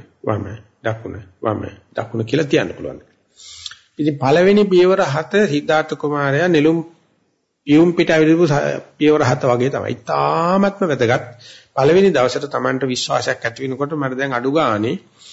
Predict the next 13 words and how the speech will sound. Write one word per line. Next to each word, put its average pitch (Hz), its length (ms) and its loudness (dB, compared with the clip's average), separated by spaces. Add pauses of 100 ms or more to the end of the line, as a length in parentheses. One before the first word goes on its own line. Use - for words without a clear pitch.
(280)
පියවර 147 380 2
හතක් 120 520 -4 (1300)
දකුණින් 139 400 -2
වමට 127 320 -4
වමෙන් 135 320 -4
දකුණට 135 360 -6
හිත 160 200 -8
තියාගෙන 120 360 -6
ඉන්න 135 160 -10
පුළුවන් 80 280 -20
කියලා. - 260 -20 (280)
ඉතින් 175 340 2
ඒක 180 280 2